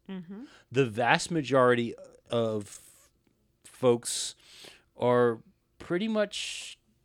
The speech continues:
Speaker 2: indifferent to how this race went and what happened, and, and, because there was nothing.
Speaker 1: But Valtteri picked up his first win.
Speaker 2: Valtteri did, and, and that is awesome, and this is a track that he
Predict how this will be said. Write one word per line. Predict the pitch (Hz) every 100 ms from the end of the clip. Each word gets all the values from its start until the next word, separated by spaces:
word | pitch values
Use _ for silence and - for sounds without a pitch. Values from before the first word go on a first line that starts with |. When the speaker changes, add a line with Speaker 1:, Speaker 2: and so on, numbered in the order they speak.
| _ _ _ _ _
Speaker 2:
indifferent | - 160 165 185 - 127 -
to | - 117
how | 104 127
this | 131 -
race | 127 139 -
went | 101 92
and | 107 107
what | 113 101
happened, | 110 107 110 104 101
and, | 95 107 107
and, | 110 -
because | - 123 156 131 - - - _
there | 160
was | 165 170
nothing. | 190 262 - - _ _ _ _ _ _ _ _ _ _ _ _ _ _ _ - _ _ -
Speaker 1:
But | 330 294
Valtteri | 277 262 247 277
picked | - 277
up | 214 -
his | 202 196
first | - - 170 - 185
win. | 131 143 151
Speaker 2:
Valtteri | 120 147 147 151 147 143 107
did, | 110 90
and, | - 101 110
and | 117 110
that | 120 123
is | 123 120
awesome, | - 107 101 - 110 98
and | 104 104 104
this | 113 -
is | 127
a | 120
track | - 110 101
that | - 101
he | - 117